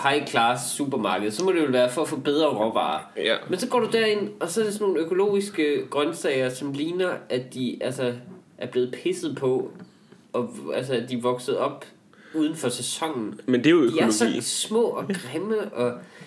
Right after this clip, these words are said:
Speaker 1: jamen præcis. Men økologi er jo ikke, giver jo ingen mening, fordi
Speaker 2: Økologi betyder bare, at der er jord på. Altså
Speaker 1: Ja.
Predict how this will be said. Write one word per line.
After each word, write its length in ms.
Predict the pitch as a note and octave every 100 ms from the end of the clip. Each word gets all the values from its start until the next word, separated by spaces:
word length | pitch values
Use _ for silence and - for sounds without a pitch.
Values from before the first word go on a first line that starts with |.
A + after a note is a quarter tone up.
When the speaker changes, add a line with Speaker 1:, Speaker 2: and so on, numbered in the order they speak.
| -
Speaker 1:
jamen 120 | F#3
præcis. 640 | F3+ A#3+ - C#4+ G3+ - - - - -
Men 240 | G#3+ G#3 -
økologi 560 | G3 G3+ A3 G#3+ B3+ G#3
er 80 | G3+
jo 120 | F#3+
ikke, 180 | G3+ - -
giver 160 | F#3+
jo 40 | F#3
ingen 340 | G#3 G#3+ G3+
mening, 520 | G3+ G3+ A3 G3+ - - -
fordi 180 | - D#3
Speaker 2:
Økologi 600 | B2+ - B2 A2 F3+ E3+
betyder 300 | A#2+ A#2+ D3+
bare, 120 | A#2 B2
at 40 |
der 160 | B2+ A2+
er 20 | D3
jord 200 | - -
på. 320 | G2+ - - -
Altså 260 | A#2 G2
Speaker 1:
Ja. 140 | A#2